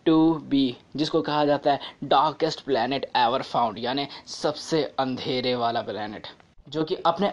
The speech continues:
अर्थ से सेवन फिफ्टी लाइट ईयर्स की दूरी पर है। और जैसे इसका जो मेन रीज़न है वो डार्क होने का, वो इसलिए क्योंकि है ना,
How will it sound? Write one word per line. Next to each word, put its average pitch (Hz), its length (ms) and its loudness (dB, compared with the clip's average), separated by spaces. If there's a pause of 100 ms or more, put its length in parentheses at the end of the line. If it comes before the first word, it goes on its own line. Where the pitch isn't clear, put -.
अर्थ 160 140 2
से 175 100 -4
सेवन 156 340 2
फिफ्टी 160 300 -4
लाइट 139 360 2
ईयर्स 131 240 -4
की 135 60 -4
दूरी 117 280 -4
पर 104 180 -2
है। 82 80 -2 (380)
और 156 120 4
जैसे 180 240 2
इसका 190 420 4
जो 160 260 -2
मेन 175 280 0
रीज़न 160 280 4
है 175 60 2
वो 175 40 0
डार्क 147 280 2
होने 147 200 0
का, 160 100 -2
वो 156 180 2
इसलिए 135 360 0 (300)
क्योंकि 151 200 -4
है 165 60 2
ना, 175 120 -4